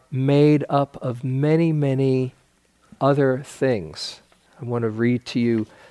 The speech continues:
this is from Lewis Thomas, uh, a wonderful biologist who wrote a, a classic, The Lives of a Cell.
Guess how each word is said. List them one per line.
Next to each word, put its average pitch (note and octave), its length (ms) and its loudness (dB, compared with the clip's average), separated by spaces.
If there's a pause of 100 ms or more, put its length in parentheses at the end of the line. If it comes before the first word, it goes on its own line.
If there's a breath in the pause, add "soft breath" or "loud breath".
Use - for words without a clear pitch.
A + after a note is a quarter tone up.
this - 180 -6
is C3 120 -4
from A2 400 -4 (300 soft breath)
Lewis D3+ 500 4
Thomas, B2 800 -2 (640 soft breath)
uh, A2+ 340 -8 (140)
a F3+ 40 -10
wonderful C3+ 960 -2
biologist A2+ 840 0
who - 100 -8
wrote A#2 220 -4
a, G#2+ 200 -6
a A#2+ 60 -12
classic, A#2 640 -4 (120)
The G2+ 100 -8
Lives B2 540 0
of A#2 160 -4
a A2 60 -6
Cell. F#2 640 -4